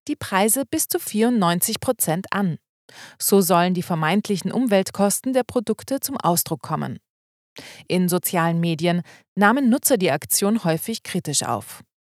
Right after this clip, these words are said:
Viele wiesen auf die geringe Entlohnung von Kassiererinnen hin oder erklärten, beim Einkaufen nicht belehrt werden zu wollen. In der Tagesschau hatte eine vermeintlich zufällig vor das Mikrofon gelaufene Kundin die Aktion hingegen deutlich gelobt.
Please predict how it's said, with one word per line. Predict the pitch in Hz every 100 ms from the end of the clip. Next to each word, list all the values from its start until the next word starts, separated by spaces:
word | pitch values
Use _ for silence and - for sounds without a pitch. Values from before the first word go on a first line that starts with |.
| _ _
Viele | - 311 330 233 165
wiesen | 190 175 185
auf | 139 165
die | 190
geringe | - 180 185 247 202
Entlohnung | 170 - 190 233 202 156
von | 143 160 156
Kassiererinnen | 170 - 202 196 170 160 160 156
hin | 175 170 - - _ _ 175
oder | 320
erklärten, | 262 - 185 180 185 - 233 240
beim | 220 214
Einkaufen | 185 196 208 190 190 208
nicht | 214 247
belehrt | - 247 233 262 -
werden | 156 147 151
zu | 147
wollen. | - 131 120 - _ _ _ - - -
In | - 254
der | 269
Tagesschau | - 202 202 208 - 196 233 302
hatte | 277 311
eine | 285 285
vermeintlich | - 220 185 208 - 233 -
zufällig | - 359 359 185 175 185 -
vor | - 190
das | 190 -
Mikrofon | 196 - 190 - 202 226
gelaufene | 208 185 185 196 185
Kundin | - 196 190 208 226 - - _
die | -
Aktion | 277 - - 196 185
hingegen | 208 208 185 180 233
deutlich | 165 - 180 -
gelobt. | 254 180 131 - -